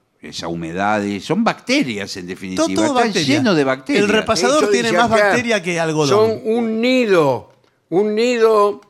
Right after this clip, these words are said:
Speaker 3: de vida microscópica.
Speaker 1: Claro.
Speaker 2: ¿Usted se sorprendería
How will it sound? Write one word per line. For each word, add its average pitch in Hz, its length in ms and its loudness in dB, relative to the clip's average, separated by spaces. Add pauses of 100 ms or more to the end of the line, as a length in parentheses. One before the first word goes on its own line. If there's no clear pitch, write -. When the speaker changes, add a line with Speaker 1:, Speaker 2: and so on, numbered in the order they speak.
(360)
Speaker 3:
de 160 200 0
vida 214 300 0
microscópica. 139 1080 -4
Speaker 1:
Claro. 113 680 0 (1500)
Speaker 2:
¿Usted 226 420 0
se 175 200 -2
sorprendería 156 1120 -4